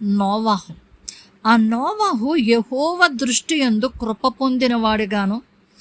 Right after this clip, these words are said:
మరి నీతిమంతుడుగాను, నిందారహితుడుగాను, దేవునితో నడిచిన వానిగాను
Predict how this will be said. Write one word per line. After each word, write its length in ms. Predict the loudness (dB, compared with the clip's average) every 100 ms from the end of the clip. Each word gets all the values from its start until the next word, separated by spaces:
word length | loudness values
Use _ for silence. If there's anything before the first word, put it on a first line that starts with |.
| -16 -18 -20 -20 -20 -20 -20 -20 _ -16 0
మరి 320 | 4 4 4
నీతిమంతుడుగాను, 1200 | 2 2 0 0 0 2 2 2 2 2 2 2 2
నిందారహితుడుగాను, 1300 | 2 2 2 2 0 2 0 0 0 2 2 2 0
దేవునితో 760 | 0 2 2 2 -2 -6 -2
నడిచిన 640 | 0 2 2 0 -2 -2 -2
వానిగాను 640 | -2 -2 -2 -4 -4 -6